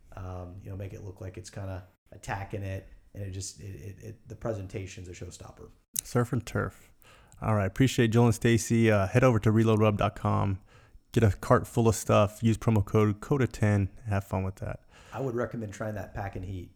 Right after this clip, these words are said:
Speaker 1: I mean, it's definitely a game changer for me. I'm, we do some wings called, we call 'em Dirty Birds, and after we sauce 'em, we,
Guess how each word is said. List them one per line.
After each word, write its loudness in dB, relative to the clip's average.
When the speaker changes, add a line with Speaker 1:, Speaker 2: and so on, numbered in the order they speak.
Speaker 1:
I -20
mean, -14
it's -14
definitely -10
a -14
game -12
changer -14
for -18
me. -10
I'm, -12
we -4
do -4
some -8
wings -10
called, -8
we -10
call -10
'em -12
Dirty -12
Birds, -14
and -12
after -12
we -12
sauce -10
'em, -12
we, -10